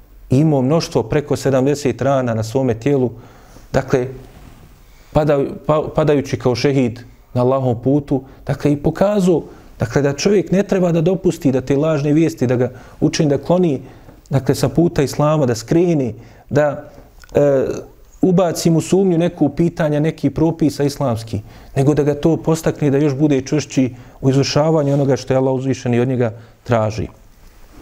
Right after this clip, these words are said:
Sljedeća stvar koju učenjaci spominju jeste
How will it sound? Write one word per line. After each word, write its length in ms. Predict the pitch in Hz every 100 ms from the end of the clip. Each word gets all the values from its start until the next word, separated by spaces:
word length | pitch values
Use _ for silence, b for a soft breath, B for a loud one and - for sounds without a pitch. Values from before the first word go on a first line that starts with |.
| - - - B B B B
Sljedeća 480 | 170 196 190 185
stvar 260 | 165 185 175
koju 160 | 180 156
učenjaci 580 | 156 151 160 170 -
spominju 480 | 135 - 170 175 165 160 B B B B B
jeste 420 | 151 185 - 170